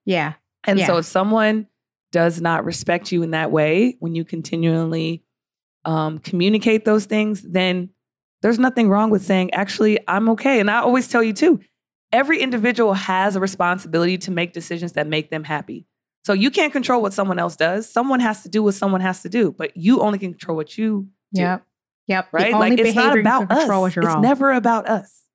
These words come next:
Speaker 1: Yeah.
Speaker 2: When you're going through something that someone maybe can't,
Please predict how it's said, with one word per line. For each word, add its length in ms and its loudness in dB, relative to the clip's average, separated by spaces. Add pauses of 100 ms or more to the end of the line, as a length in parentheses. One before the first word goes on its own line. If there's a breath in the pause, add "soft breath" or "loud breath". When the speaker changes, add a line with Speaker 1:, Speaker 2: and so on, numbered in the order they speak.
(100)
Speaker 1:
Yeah. 240 -2 (160)
Speaker 2:
When 320 -2
you're 200 0
going 360 0
through 140 -2
something 400 -6
that 120 -4
someone 500 -6
maybe 260 -2
can't, 280 -14